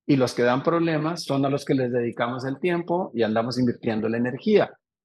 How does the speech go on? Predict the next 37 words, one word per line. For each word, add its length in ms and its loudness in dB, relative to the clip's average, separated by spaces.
Entonces, 300 -2
como 220 -2
que 80 -4
está 240 0
medio 240 4
al 100 4
revés 280 2
la 140 0
cosa, 360 -2
y 80 -4
esto 240 -4
pasa 220 -2
hasta 180 -2
en 60 0
las 120 -4
familias. 480 2
El 160 2
niño 240 2
sabe 400 4
que 100 0
la 160 -2
travesura 600 -2
consume 400 -4
más 180 -2
atención 580 0
que 160 2
cumplir 460 0
algo 260 0
bien 240 -2
hecho 380 -6
o 160 4
estar 300 2
contento. 640 2
Estoy 200 6
exagerando, 560 4
Naivi, 340 0
¿eh? 200 -4